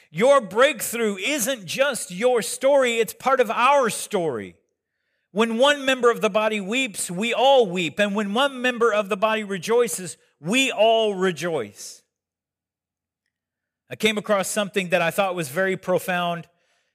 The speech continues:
It's from John Courson's commentary on Mark chapter ten, and I wanted to share it with you. Bartimaeus heard that Jesus had come to Jericho.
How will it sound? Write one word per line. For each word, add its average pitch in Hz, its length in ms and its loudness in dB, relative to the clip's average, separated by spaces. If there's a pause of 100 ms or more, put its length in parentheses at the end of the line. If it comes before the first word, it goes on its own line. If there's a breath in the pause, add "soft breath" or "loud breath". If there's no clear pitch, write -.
(120)
It's - 100 -14
from 160 260 -4
John 180 320 -2
Courson's 180 520 -6
commentary 165 720 -2
on 156 140 -4
Mark 160 320 0
chapter 160 340 -4
ten, 165 280 -8
and 156 100 -6
I 156 40 -2
wanted 160 260 -6
to 147 80 -8
share 160 280 -4
it 139 60 -4
with 147 240 -4
you. 113 220 -12 (2250)
Bartimaeus 208 800 2
heard 208 480 2
that 165 180 -8
Jesus 208 600 -6
had 175 200 -6
come 180 320 -8
to 151 140 -14
Jericho. 123 600 -8